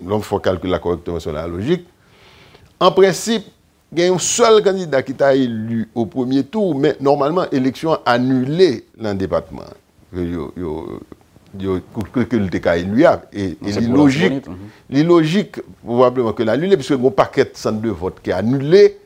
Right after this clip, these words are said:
Speaker 1: dans le département, dans l'Artibonite,
Speaker 2: Mhm.
Speaker 1: donc ça, compter l'autre problème de bourrage d'une, que nous capables de prendre en considération, mais ça, c'est d'autres qualités de problème. Nous ne pas rentrer là-dedans, on y a, mais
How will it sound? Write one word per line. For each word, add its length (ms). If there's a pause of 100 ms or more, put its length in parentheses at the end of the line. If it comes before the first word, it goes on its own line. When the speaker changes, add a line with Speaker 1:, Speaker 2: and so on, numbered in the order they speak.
(200)
Speaker 1:
dans 80
le 40
département, 420
dans 120
l'Artibonite, 680
Speaker 2:
Mhm. 180 (880)
Speaker 1:
donc 200
ça, 140
compter 260
l'autre 220
problème 520 (340)
de 200
bourrage 420
d'une, 380
que 100
nous 200
capables 360
de 120
prendre 100
en 40
considération, 320
mais 100
ça, 120
c'est 240
d'autres 240
qualités 360
de 40
problème. 320 (240)
Nous 100
ne 40
pas 100
rentrer 320
là-dedans, 340
on 60
y 100
a, 100
mais 240